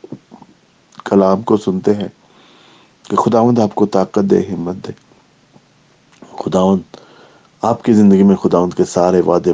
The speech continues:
پورے ہوں، اور آپ کی زندگی ایک مثالی زندگی مسیح میں ہو، جہاں پہ آپ خداوند کو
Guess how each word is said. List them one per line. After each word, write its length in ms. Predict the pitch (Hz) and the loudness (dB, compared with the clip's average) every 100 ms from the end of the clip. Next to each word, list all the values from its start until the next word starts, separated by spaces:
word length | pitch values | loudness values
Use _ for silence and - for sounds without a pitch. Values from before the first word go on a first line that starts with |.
| 82 | -2
پورے 220 | 85 - | -2 -2
ہوں، 160 | - - _ _ _ _ _ _ _ _ _ _ _ - | -4 -12 _ _ _ _ _ _ _ _ _ _ _ -6
اور 100 | 180 | -2
آپ 220 | 190 185 - | -2 -2 -2
کی 80 | |
زندگی 320 | 90 87 78 90 | -2 -2 0 2
ایک 180 | 80 | 2
مثالی 400 | 82 78 82 85 | -4 -4 -2 0
زندگی 400 | 82 85 82 82 | -2 -6 -8 -6
مسیح 380 | 85 78 - 85 80 | -6 -6 -4 -4 -4
میں 100 | 82 | -6
ہو، 140 | 80 - _ _ _ _ _ _ _ _ _ _ _ | -10 -14 _ _ _ _ _ _ _ _ _ _ _
جہاں 240 | - 90 87 | -12 -8 -4
پہ 120 | 87 | -2
آپ 200 | 85 82 | -2 -2
خداوند 380 | 87 85 85 85 | -2 -2 -2 -4
کو 260 | - 90 | -4 -4